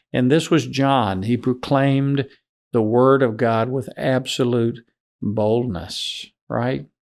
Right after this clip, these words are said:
And then here's the final thing about John that made him so marvelously used of God.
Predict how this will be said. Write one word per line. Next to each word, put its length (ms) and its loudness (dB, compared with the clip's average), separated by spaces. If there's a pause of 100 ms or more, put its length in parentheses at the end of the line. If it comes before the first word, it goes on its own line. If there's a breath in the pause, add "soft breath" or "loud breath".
(1160 loud breath)
And 100 2
then 140 6
here's 260 6
the 100 4
final 440 2
thing 300 0
about 400 0
John 480 -2
that 140 -4
made 220 2
him 160 -2
so 580 2
marvelously 920 0
used 500 0
of 140 -4
God. 460 -2